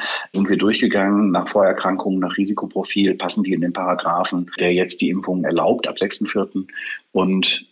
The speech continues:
würden die dann von oben nach unten auch nach Alter durchtelefonieren, einladen oder die immobilen Patienten zu Hause besuchen. Also wir haben uns in unserer Praxis darauf vorbereitet, mit dem Team, mit Sonderschichten.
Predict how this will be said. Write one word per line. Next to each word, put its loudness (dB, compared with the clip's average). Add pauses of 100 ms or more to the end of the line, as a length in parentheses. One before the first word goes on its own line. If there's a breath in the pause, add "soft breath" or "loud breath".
würden 2
die 6
dann 4
von 0
oben 0
nach 2
unten 0
auch 0
nach -2
Alter -2
durchtelefonieren, 0
einladen 0 (140)
oder 0 (320)
die 2
immobilen 2
Patienten -4
zu -2
Hause 0
besuchen. 0 (400 loud breath)
Also -2
wir 4
haben 4
uns 0
in -4
unserer 2
Praxis -4
darauf -2
vorbereitet, 2
mit -2
dem 0
Team, 4
mit 2
Sonderschichten. 2